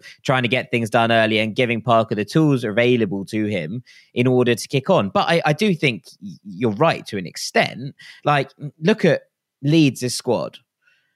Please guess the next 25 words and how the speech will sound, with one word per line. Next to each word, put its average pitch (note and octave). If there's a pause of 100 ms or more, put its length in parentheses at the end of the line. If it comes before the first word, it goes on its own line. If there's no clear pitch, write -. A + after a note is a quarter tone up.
(200)
I D#3+
think E3+
Fulham's D3
squad A2 (520)
is B2
far C3
better G#2
than F2
Leeds' -
on G#2
paper. F#2+ (380)
Um, G2+
and G#2+
I A2
think C#3
you'd G2
find A2
most B2+
Leeds A#2
fans A2+
would G#2
probably C#3+
agree D#3+
with G2
you. D2